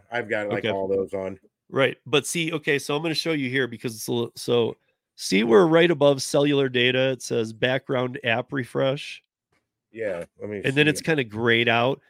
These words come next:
Speaker 2: It's because I literally had to allow this one. I don't allow any app to do that.
Speaker 1: Is that in settings? Well, if you, on-, once you hear what you can get paid on Deliver That, you'll leave it on all the time. <laughs>
Speaker 2: Okay, I mean,
Speaker 1: But I don't know if you've heard some of 'em,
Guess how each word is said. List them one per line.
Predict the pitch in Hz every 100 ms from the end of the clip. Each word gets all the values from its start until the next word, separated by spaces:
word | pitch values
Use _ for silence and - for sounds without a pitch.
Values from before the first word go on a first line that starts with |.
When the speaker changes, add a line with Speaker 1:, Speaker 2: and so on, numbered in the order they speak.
| _
Speaker 2:
It's | - -
because | 180 147 202 214 165
I | 147
literally | 147 165 180 165 151
had | 131 147 131
to | 156
allow | 139 131 139 143
this | 139 -
one. | 131 131
I | 127
don't | 160 175 156 -
allow | 143 131 127 -
any | 127 127 117
app | 107 -
to | 110
do | 107 107
that. | 104 - _ _ _ _ -
Speaker 1:
Is | 104
that | 135
in | 127 98
settings? | - 120 156 147 -
Well, | 131 131
if | -
you, | 156 180 151 160
on-, | 151
once | 156 165
you | 175
hear | 151 160
what | 139 -
you | 151
can | 131 135
get | 131 -
paid | 143 147
on | 120 110 104 87
Deliver | 117 123 123 113
That, | 107 95
you'll | 110
leave | 117 104
it | 107
on | 104
all | 104
the | 90
time. | 98 92 82 _ _ _ _ _ _ -
<laughs> | 117 - - _ _ _ _ _ _
Speaker 2:
Okay, | 117 147 127 127
I | 127
mean, | 131 131 123
Speaker 1:
But | 120 - -
I | 135
don't | 165 170
know | 165
if | 156
you've | 143 120
heard | 151 147
some | - 135
of | 131 117
'em, | 113